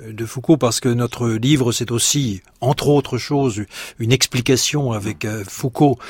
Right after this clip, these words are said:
euh, qui nous a beaucoup intéressés. Nous sommes des, des, on peut dire, des grands et vieux lecteurs de, de Foucault. Mais, euh, au moins sur un plan, euh,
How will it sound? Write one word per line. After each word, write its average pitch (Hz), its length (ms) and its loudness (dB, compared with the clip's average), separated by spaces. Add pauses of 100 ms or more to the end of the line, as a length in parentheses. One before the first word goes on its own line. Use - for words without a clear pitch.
(360)
euh, 120 220 2
qui - 180 -8
nous 110 200 0
a 110 100 4
beaucoup 107 340 -4
intéressés. 120 600 4
Nous 107 80 -2
sommes 107 240 -4
des, 98 200 -8
des, 95 200 -14 (300)
on 110 60 -10
peut 110 100 -4
dire, 123 240 4
des 104 100 -2
grands 123 340 4
et 104 60 -2
vieux 110 200 4
lecteurs 123 600 4
de, 107 280 -2 (380)
de 117 100 0
Foucault. 143 380 4 (360)
Mais, 156 320 6
euh, - 40 -10 (300)
au 180 100 4
moins 214 220 6
sur 127 260 4
un 123 160 4
plan, 165 580 4
euh, 113 420 2